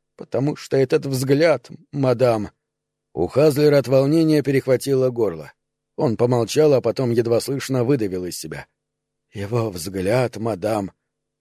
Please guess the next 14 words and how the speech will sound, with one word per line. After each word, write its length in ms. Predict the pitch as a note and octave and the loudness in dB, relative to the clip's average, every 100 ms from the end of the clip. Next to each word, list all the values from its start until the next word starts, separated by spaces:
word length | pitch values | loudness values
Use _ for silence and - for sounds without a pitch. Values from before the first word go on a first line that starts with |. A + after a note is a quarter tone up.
| _ _ | _ _
был 480 | - D#3 D3 E3 B2+ | -20 -8 0 2 2
таким 500 | B2 C3+ A#2 D3+ B2 | 0 -2 0 0 -2
же, 200 | F#2+ A#2 | 0 -2
как 260 | - B2 - | 0 -2 -2
ваш". 540 | A2 C3+ G#2 - - _ _ _ _ _ _ - | 0 2 0 -4 -16 _ _ _ _ _ _ -8
Миледи 460 | G2+ B2 E3 D#3+ | 0 2 4 4
холодно 480 | D#3 - D3 C3+ C3+ | 2 2 2 4 2
кивнула. 460 | B2 A#2+ A2 F#2 E2+ _ _ _ _ _ - | 0 -2 -2 -6 -10 _ _ _ _ _ 0
"И 80 | |
этот 320 | D3+ D3 D#3 - | 2 4 2 0
священник?" — 840 | D3+ C#3+ - D#3+ A2+ F#2 - - _ _ - | -4 -4 -2 0 0 -2 -10 -18 _ _ -8
тихо 300 | - C3 A#2+ | -2 0 0
спросила 560 | - A#2+ - A#2+ A2 | 0 0 0 0 0
она. 220 | G#2+ G#2+ | 0 -2